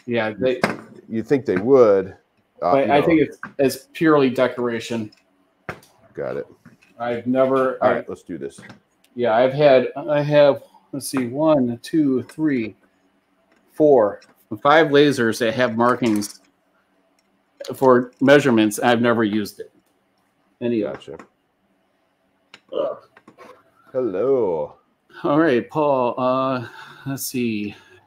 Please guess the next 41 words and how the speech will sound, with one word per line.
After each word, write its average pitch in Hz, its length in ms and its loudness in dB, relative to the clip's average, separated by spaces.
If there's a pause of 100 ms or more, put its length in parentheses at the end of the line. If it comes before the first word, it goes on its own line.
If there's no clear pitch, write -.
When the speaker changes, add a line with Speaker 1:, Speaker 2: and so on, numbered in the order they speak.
(320)
Speaker 2:
I'm 80 60 -20
not 87 120 -6
Speaker 1:
What 147 80 -4
we 123 140 0
Speaker 2:
gonna 104 100 -6
Speaker 1:
got 85 80 -6
Speaker 2:
tighten 71 180 -12
Speaker 1:
here? 73 100 -10
Speaker 2:
these 69 100 -14
all 71 140 -8
the 69 60 -10
Speaker 1:
Course, - 120 -6
Speaker 2:
way - 60 -6
Speaker 1:
we 120 120 -2
Speaker 2:
yet. 120 80 -10
Speaker 1:
still 131 160 -2
need 123 340 -6
things 127 280 -2
for - 160 -12
your 113 340 -4
shelf. 156 640 -6 (140)
Um, 120 440 -8 (840)
Speaker 2:
Of - 180 -10
course. 123 280 0
Speaker 1:
the 110 140 -2
side 120 360 -6
of 120 160 -4
the 117 80 -2
Speaker 2:
Heck 113 80 -8
Speaker 1:
family. 120 300 0
Speaker 2:
yeah. 110 180 0 (1700)
I 92 40 -8
love 113 240 -6
Speaker 1:
Yes. 107 120 -4
Speaker 2:
stuff 104 200 -6
for 95 120 -12
the 82 80 -10
shelf. - 640 -10 (380)
Speaker 1:
Uh, 113 140 -4
Potch 117 420 -6
Latch. 117 520 -8